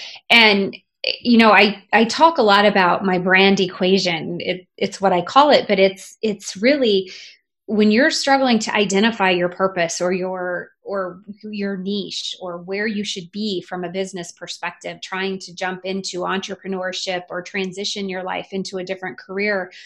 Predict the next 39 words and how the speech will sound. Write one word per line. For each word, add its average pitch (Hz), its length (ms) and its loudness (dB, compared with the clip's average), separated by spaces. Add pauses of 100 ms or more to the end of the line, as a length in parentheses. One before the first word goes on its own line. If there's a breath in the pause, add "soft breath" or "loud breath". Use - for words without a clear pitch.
(260 loud breath)
path, 185 440 0 (420 soft breath)
you, 226 340 0
you 214 180 0
have 254 340 -2
to 285 120 -2
look 214 260 0
at 220 140 -4
your 190 100 0
values 208 640 -4
and 208 160 -4
your 208 120 -6
visions 185 580 -6
and 202 140 0
your 180 120 -4
passions. - 680 -8 (280 loud breath)
And 220 160 2
those 359 240 -2
th-, 330 340 -10
three 240 240 -4
things 202 240 -4
have 196 300 -6
to 214 140 -10
align. 180 680 -8
And 208 220 4
when 247 180 6
they 302 180 4
align, 208 600 2
you're 196 140 0
gonna 226 180 6
know 185 680 2 (140)
what, 185 380 0 (180)
what 190 200 2
it 175 120 0
is 185 180 0
you're 175 80 0
meant 175 220 -4
to - 100 -14
be 190 140 -4
doing. - 480 -10